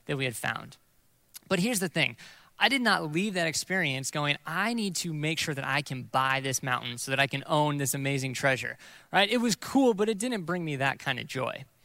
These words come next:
That's the difference with the treasure of Jesus. That when we really experience and find Jesus, it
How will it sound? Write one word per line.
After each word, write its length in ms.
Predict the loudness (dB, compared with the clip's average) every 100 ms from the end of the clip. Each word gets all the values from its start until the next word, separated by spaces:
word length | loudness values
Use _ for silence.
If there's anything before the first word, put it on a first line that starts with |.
| -20 _ _ -8
That's 200 | -2 0
the 120 | 0
difference 500 | 0 -2 0 -6 -6
with 100 | -6
the 80 | -4
treasure 640 | -2 0 0 0 -2 -2 -8 _ _
of 120 | -6
Jesus. 640 | -4 -4 -4 -4 -8 -16 -18 _ _ _ _ _
That 140 | 0 2
when 200 | 0 0
we 220 | 0 0
really 420 | 0 2 2 0
experience 680 | -2 -4 -2 -2 -2 -2 -2
and 180 | -6 -6
find 600 | -4 0 2 2 0 -8 -16 _ _ -16
Jesus, 600 | -8 -2 -2 -2 -2 -2
it 160 | -2